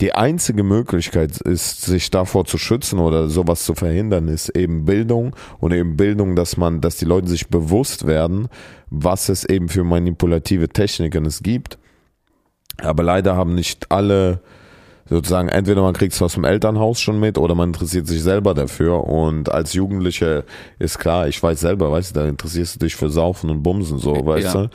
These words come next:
Speaker 1: Aber das muss halt aus dem Elternhaus versucht werden, den Kindern beizubringen. Das ist die einzige Möglichkeit,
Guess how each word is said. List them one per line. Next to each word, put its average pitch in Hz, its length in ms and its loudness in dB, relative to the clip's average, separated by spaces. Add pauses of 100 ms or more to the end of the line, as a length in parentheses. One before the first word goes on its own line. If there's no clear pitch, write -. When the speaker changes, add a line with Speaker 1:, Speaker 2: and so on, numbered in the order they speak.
(380)
Speaker 1:
Aber 85 560 0
das 82 220 -4
muss 101 160 0
halt 95 160 2
aus 85 100 -2
dem 92 100 -4
Elternhaus 80 600 0
versucht 76 460 -4
werden, 73 320 0
den 78 160 -2
Kindern 78 340 -2
beizubringen. 80 480 0
Das 80 140 -2
ist - 60 -6
die - 140 -4
einzige 104 420 -2
Möglichkeit, 92 720 -2